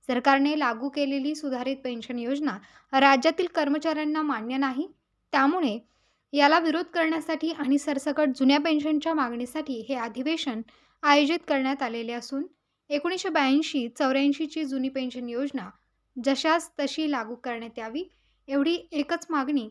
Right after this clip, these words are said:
यामध्ये करण्यात आलेली आहे. या मागणीसाठी राज्यस्तरीय अधिवेशनाचे आयोजन होणार असल्याची माहिती संघटनेचे राज्याध्यक्ष वितेश खांडेकर यांनी दिली.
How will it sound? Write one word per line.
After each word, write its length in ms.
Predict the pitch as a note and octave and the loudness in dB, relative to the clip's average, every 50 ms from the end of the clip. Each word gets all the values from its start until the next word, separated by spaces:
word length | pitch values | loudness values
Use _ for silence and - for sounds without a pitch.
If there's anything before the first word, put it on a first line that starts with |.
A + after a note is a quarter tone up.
| _ _ _ _ - | _ _ _ _ -2
यामध्ये 420 | C#4+ C#4+ C#4 C#4+ D4+ D#4 D4 D#4+ | 0 2 4 4 2 2 -2 -4
करण्यात 440 | D#4 - C4+ A#3 A3 A3+ C4 C4 C4 | -4 -4 -6 -6 -6 -8 -10 -10 -10
आलेली 300 | A#3 G#3 G3+ G3+ G3 G3 | -10 -10 -10 -10 -10 -12
आहे. 260 | F#3+ F#3 - - - - _ _ _ _ _ _ _ _ _ - | -12 -12 -14 -18 -20 -20 _ _ _ _ _ _ _ _ _ -4
या 120 | D#4 D#4+ | -2 2
मागणीसाठी 680 | E4 E4+ D4+ C#4 C#4 D#4 F4+ F#4+ F#4 F#4+ F4+ D#4 F4 F#4 | 4 6 6 4 4 0 -2 -2 0 -2 0 0 0 0
राज्यस्तरीय 580 | F4+ E4 D4+ B3+ D#4 D#4 D4+ - E4 D#4 D#4+ | 2 0 2 0 -2 -2 -2 -2 -2 2 2
अधिवेशनाचे 680 | E4+ E4 D4+ C4+ D4+ D4 D4 C4+ - D4 C#4+ C#4 C#4 D#4 | 2 4 4 4 4 4 4 4 4 2 0 0 2 2
आयोजन 420 | D4 C4+ B3 A#3+ A#3+ B3 B3+ C4 | 2 4 4 2 2 -2 -2 -2
होणार 280 | C4+ C4 B3+ A#3+ A#3+ A#3 | -2 -2 -4 -6 -6 -6
असल्याची 380 | A#3 A#3 - A#3+ A3+ A3 A3+ A#3+ | -6 -8 -8 -10 -12 -10 -10 -10
माहिती 340 | A#3+ A3+ G#3+ G#3+ G#3 B3+ | -10 -10 -10 -10 -10 -10
संघटनेचे 600 | C#4+ - C#4+ A#3 A3+ A#3 A3+ - B3 A#3+ A3+ - B3 | -8 -8 -8 -6 -6 -8 -8 -8 -8 -8 -6 -6 -4
राज्याध्यक्ष 640 | A#3+ A3+ G#3 F#3 A#3 A3+ G#3 - C#4+ D4+ - - A#3+ F#3+ G#3 - - - _ _ - | -2 -2 -2 -2 -4 -4 -2 -2 -2 -2 -2 -4 -4 -4 -4 -6 -14 -20 _ _ -6
वितेश 360 | B3+ C4+ C4+ C#4 C#4 C4+ - - | -4 0 2 2 2 0 -2 -4
खांडेकर 460 | C#4 A#3+ A3+ A3+ A#3 A#3 - D4 D#4+ | -4 -4 -4 -6 -8 -8 -8 -8 -6
यांनी 340 | F4+ D#4 A#3 G3+ G3 G3+ G3 | -6 -6 -6 -6 -8 -10 -10
दिली. 360 | F3+ F3+ G3 F3+ F#3 F#3+ - | -10 -12 -12 -12 -12 -14 -16